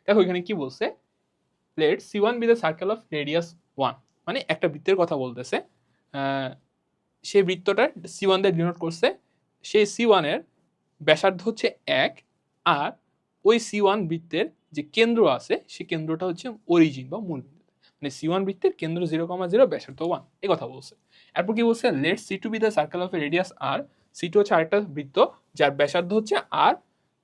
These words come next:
সেন্টার হচ্ছে এই পয়েন্টে ফোর কমা ওয়ান, ঠিক আছে? সি টু সার্কেলের সেন্টার হচ্ছে ফোর কমা ওয়ান, রেডিয়াস হচ্ছে আর।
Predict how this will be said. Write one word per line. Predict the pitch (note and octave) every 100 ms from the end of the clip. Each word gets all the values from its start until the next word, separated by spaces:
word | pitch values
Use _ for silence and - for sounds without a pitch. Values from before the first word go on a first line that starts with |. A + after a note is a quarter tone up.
| _ _
সেন্টার | - F3 F#3 G#3+
হচ্ছে | G#3 F3+ - D#4+ - _ _ -
এই | G3+
পয়েন্টে | D#3+ B2+ - - - _ _
ফোর | - F#3
কমা | E3 E3+
ওয়ান, | D#3+ C3 - _ _ _ _ _ _ _ _ _ _
ঠিক | -
আছে? | E3 E3+
সি | - -
টু | E3 A#3+ E4+ _ _ _
সার্কেলের | - C3 B2+ D3 C#4+ - _
সেন্টার | - D3 D3
হচ্ছে | E3+ F#3+
ফোর | A3 D3+ C#3+
কমা | E3+ E3+
ওয়ান, | F#3 D4 - _ C#3+
রেডিয়াস | C#3+ D#3+ D#3+
হচ্ছে | D#3 - C#4+ - _ _ _
আর। | F#3+ D#3+